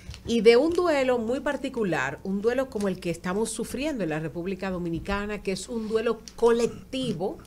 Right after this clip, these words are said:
y que es un duelo a raíz de una situación que nosotros no le tenemos ninguna explicación, que nadie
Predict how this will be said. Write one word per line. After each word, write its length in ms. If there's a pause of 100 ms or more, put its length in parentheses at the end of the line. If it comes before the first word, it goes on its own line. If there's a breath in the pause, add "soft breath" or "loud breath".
(680 soft breath)
y 120
que 340
es 280
un 160
duelo 360
a 60
raíz 380
de 80
una 180
situación 520
que 140
nosotros 440
no 340
le 200
tenemos 600 (240 soft breath)
ninguna 760 (100)
explicación, 920
que 200
nadie 680